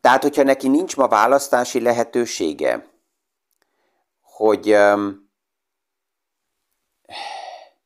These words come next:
hogy, hogy azonnal a bevételét emelje, akkor lehet, hogy segít az neki, és én ebb-, ebb-, egy olyan, olyan kifejezést veszek kézbe, ami ugye nagyon ezoterikus tud lenni,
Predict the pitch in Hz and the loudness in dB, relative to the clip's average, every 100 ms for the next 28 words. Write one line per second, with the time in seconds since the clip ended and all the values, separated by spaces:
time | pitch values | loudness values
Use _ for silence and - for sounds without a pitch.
0 | _ _ _ - 107 117 113 139 160 151 | _ _ _ -12 -10 -8 0 2 4 2
1 | 123 110 95 113 98 117 139 131 107 98 | 2 4 4 4 2 2 0 0 0 0
2 | 95 90 98 92 90 90 101 135 _ _ | -2 -2 0 2 2 2 0 -2 _ _
3 | _ _ _ _ _ - 117 - 123 120 | _ _ _ _ _ -4 -4 -2 0 0
4 | - - 113 151 170 139 120 - 131 131 | 0 -4 -2 0 0 -4 -6 -4 -6 -6
5 | 120 - 104 107 123 123 - 135 139 117 | -6 -2 -2 -2 -6 -6 -6 -4 -2 -4
6 | 107 113 110 107 - _ - 107 - - | -4 -4 -4 -6 -10 _ -16 -14 -12 -14
7 | _ _ - - _ _ _ _ - 107 | _ _ -20 -20 _ _ _ _ -12 -2
8 | 131 131 107 131 107 - 123 113 110 110 | 0 2 0 -2 -2 -2 0 0 -2 -4
9 | 101 98 - 117 117 101 98 95 104 104 | -4 -4 -4 -6 0 0 0 -2 -2 -2
10 | 95 - 107 107 90 104 123 123 120 120 | -2 -2 -2 0 -2 -4 -4 -4 -4 -4
11 | 123 - 117 107 110 110 113 | -10 -10 -2 0 0 2 0